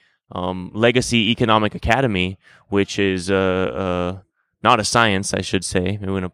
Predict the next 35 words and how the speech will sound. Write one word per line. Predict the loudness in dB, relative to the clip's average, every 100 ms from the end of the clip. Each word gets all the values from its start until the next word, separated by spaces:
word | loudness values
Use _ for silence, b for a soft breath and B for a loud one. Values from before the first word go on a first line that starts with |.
| -8
get | -10
touch | -4 -6 -4
into | -2
that. | 0 2 0
I |
mean, | -2 -4 -6 -2
the, | -2
the, | 0 -4
the | -2
way | 2 4
that | 4
economics | 2 0 0 0 -2 -4
is, | -6
it's, | -6 -10
it's | -8 -2
not | -2
science. | 0 0 0 -4 -12 -20 B B B
Um, | 0 2 0 -8 _ b b b b -2
they | -2
code | 2 2 4
it |
in | 0 0
this | -2
language | -2 0 0 0 2
that | 0 0 -8 -10
is, | -8 -10 -10
is | -8 -8
forcibly, | -2 2 2 2 2 2 2 2
uh, | 2
uh, | 2 2 2
not, | 2 2
uh, | 2
is | 0
purposefully | 2 2 4 2 -2 0 2 2 2
opaque. | -2 -2 -4 -4 -12